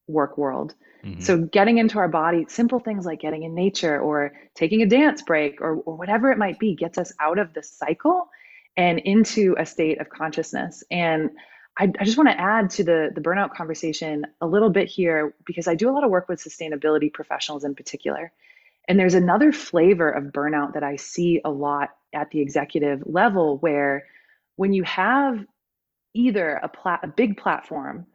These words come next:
Speaker 1: or you're running a big company that has a, a grand mission that's gonna help people, you can be burning out for good reason, or so you think,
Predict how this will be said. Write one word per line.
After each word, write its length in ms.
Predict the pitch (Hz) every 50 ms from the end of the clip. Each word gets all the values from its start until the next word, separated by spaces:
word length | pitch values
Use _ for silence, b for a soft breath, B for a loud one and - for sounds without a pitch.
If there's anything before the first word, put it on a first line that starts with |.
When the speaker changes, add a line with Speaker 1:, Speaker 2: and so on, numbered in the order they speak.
| _ _ _ _ _
Speaker 1:
or 140 | 175 180
you're 120 | 190 180 165
running 280 | 170 180 220 262 247
a 40 | 202
big 280 | 156 147 170 170 175 -
company 460 | - - 165 156 - 160 156 147 147
that 140 | 143 - -
has 720 | - - 160 156 151 151 151 147 143 139 143 - - - _ _ _ _ _ _ _ _ _ -
a, 100 | 180 156 156 - -
a 100 | 151 156
grand 580 | 151 139 156 160 165 180 202 208 208 202 170 156
mission 640 | 151 147 147 156 151 - - 147 143 156 160 175 - _ _ -
that's 180 | 170 151 -
gonna 220 | - 196 196 185 156
help 440 | - - - 226 277 311 302 -
people, 500 | - - 165 151 - 139 131 143 170 b b b b b b b b _ _ _ _ _ _
you 140 | - 208 202
can 200 | - 247 240 220
be 440 | 185 214 208 202 196 190 - - 156
burning 420 | - 170 185 233 240 240 220 208 -
out 240 | 165 170 175 - -
for 140 | - - 151
good 280 | 147 - 170 160 151
reason, 400 | 147 151 151 151 143 135 143 147
or 120 | 139 147 147
so 180 | - - 185
you 180 | 170 156 156 147
think, 380 | - - - 143 - - -